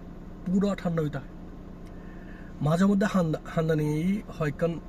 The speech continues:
সুরা, হয়কান আয়াত নিলে হান্দানি, বাস ইয়ে ন, আল্লাহ কবুল করুক, ইনশাআল্লাহ।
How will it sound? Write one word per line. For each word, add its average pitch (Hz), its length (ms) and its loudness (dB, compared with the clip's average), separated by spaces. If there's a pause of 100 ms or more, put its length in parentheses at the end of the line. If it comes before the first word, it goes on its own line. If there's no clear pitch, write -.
(140)
সুরা, 160 340 2
হয়কান 147 440 -2
আয়াত 143 340 0
নিলে 160 220 0
হান্দানি, 139 420 -2
বাস 151 380 -6
ইয়ে 151 200 2
ন, 143 80 6 (920)
আল্লাহ 143 260 0
কবুল 135 200 0
করুক, 156 260 0 (200)
ইনশাআল্লাহ। - 420 -8